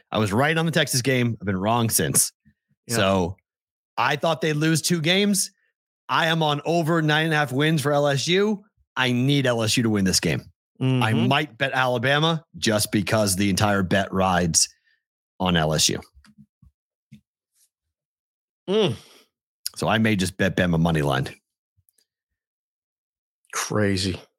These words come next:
Speaker 1: Because Alabama, if L S U wins this game, L S U is gonna win out.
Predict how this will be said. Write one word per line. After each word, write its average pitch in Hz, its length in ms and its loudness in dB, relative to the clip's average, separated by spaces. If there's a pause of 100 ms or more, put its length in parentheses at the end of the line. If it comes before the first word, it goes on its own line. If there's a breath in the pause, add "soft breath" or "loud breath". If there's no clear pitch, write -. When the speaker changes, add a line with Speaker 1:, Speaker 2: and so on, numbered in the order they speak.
(320)
Speaker 1:
Because 98 220 0
Alabama, 110 440 0
if 113 120 -2
L 127 120 0
S 120 100 0
U 107 100 0
wins 151 200 2
this 113 140 -2
game, 101 200 0
L 104 100 2
S 98 100 0
U 107 40 2
is 90 80 0
gonna 87 140 0
win 98 160 2
out. 87 300 -2